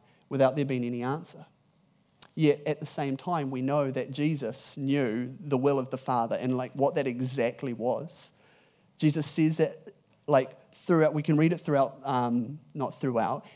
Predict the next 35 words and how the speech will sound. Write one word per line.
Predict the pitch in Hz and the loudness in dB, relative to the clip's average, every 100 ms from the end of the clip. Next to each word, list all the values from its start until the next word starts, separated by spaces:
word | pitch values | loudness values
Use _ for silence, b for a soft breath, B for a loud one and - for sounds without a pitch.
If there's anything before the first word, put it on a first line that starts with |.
| - | -8
in | |
different | 143 147 | -4 -4
parts | - 143 135 - | -2 0 0 -2
of, | - 127 123 | -2 -2 -2
especially | - 156 151 143 | -6 -6 -6 -6
in | 127 | -6
the | |
Gospel | 120 113 - 117 | -6 -6 -6 -10
of | 139 | -6
John, | 120 120 135 B B B B | -6 -6 -8 B B B B
where | 139 131 127 | 2 2 2
Jesus | 170 170 160 | 0 -2 -2
says, | 139 | -4
"I | - 165 | -4 -4
don't | 165 | -4
do | 151 - | -4 -4
anything | 151 160 151 143 | -2 -2 -2 -6
apart | 127 - 113 | -6 -4 -4
from | 147 | -2
my, | 120 110 - | -2 -4 -4
what | 131 110 | -4 -2
my | 117 | -4
Father | - 117 117 | -2 -2 -2
wills." | 110 110 151 - - b b b b b 143 | -6 -8 -8 -10 -12 b b b b b 2
And, | 139 135 | 4 4
and | 147 147 | 2 0
there's | 139 135 | 0 -2
this, | 139 | -6
this | 196 170 143 - | -6 -4 -4 -4
beautiful, | 151 160 175 160 | 2 2 2 0
like, | 123 - | 0 0
relationship | 127 120 123 143 - 139 - 104 - | -2 2 0 0 -4 -4 -4 -6 -6
that | 135 131 | -8 -8
we | 131 | -8
see | - - 131 120 | -6 -2 -2 -2